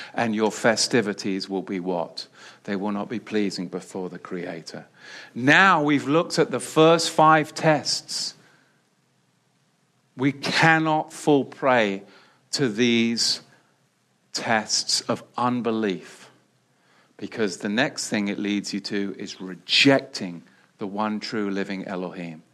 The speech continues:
Now we're gonna look at the last five tests which deal with rejection. The sixth test comes to us from Numbers chapter eleven, verse one through ten. They reject Yahweh. This is called the graves of the lust. It's known as the graves of the lust.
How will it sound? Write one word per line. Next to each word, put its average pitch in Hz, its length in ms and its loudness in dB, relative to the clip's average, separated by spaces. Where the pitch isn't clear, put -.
Now 127 180 4
we're 143 120 2
gonna 135 160 2
look 131 180 2
at 127 80 0
the 120 80 2
last 131 500 4
five 120 340 4
tests - 520 0
which 110 400 -2
deal 120 200 4
with 110 200 -4
rejection. 107 680 0
The 107 100 -6
sixth 208 440 4
test 170 400 4
comes 151 280 6
to 156 120 6
us 147 80 4
from 135 300 2
Numbers 143 400 4
chapter 135 420 0
eleven, 139 460 4
verse 135 340 4
one 139 320 6
through 139 360 0
ten. 135 460 2
They 156 340 8
reject 160 880 6
Yahweh. 156 680 6
This 165 220 6
is 190 100 4
called 170 320 6
the 147 80 6
graves 151 800 4
of 165 140 4
the 143 100 6
lust. 143 560 6
It's 139 200 2
known 143 260 6
as 131 140 0
the 139 80 4
graves 151 500 6
of 127 80 2
the 131 100 4
lust. 131 540 4